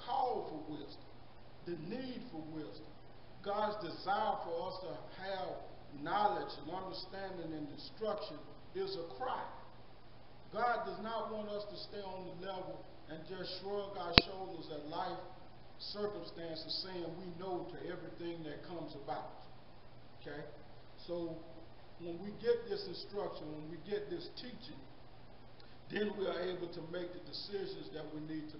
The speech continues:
make. When we get the knowledge that we need, when we understand the way that we should go, the Bible says it like this,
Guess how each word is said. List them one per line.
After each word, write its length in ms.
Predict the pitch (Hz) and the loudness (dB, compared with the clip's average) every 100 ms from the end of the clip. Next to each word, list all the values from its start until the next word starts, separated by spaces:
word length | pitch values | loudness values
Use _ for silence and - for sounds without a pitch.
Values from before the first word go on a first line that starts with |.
| 147 | -6
make. 220 | 147 - - - - - - - - - - - - - - - | -6 -8 -10 -10 -10 -10 -10 -10 -10 -10 -10 -10 -8 -8 -8 -4
When 160 | 175 | -2
we 100 | 202 | 0
get 260 | 208 233 214 | 4 4 4
the 160 | 175 180 | 2 2
knowledge 420 | 214 233 185 160 170 | 4 4 4 0 0
that 220 | 156 156 | 0 0
we 80 | 151 | -2
need, 340 | 151 143 - - - - - - - - - - - - - | -2 -4 -6 -8 -10 -10 -10 -10 -10 -10 -10 -10 -10 -10 -6
when 180 | 170 196 | -4 -2
we 180 | 214 202 | 0 2
understand 760 | 202 202 196 - 208 202 190 165 | 4 2 -2 0 0 0 0 -2
the 80 | 160 | 0
way 160 | 180 202 | 4 4
that 280 | 165 175 165 | 4 2 2
we 140 | 175 170 - | 0 -4 -6
should 180 | 151 | -6
go, 240 | 175 165 135 | -2 -2 -2
the 80 | - | -4
Bible 380 | 165 175 175 175 175 | -2 0 0 -2 -4
says 240 | 175 165 | -4 -4
it 100 | 160 | -4
like 320 | 170 165 - - | -2 -2 -2 -2
this, 300 | 381 - | -2 -4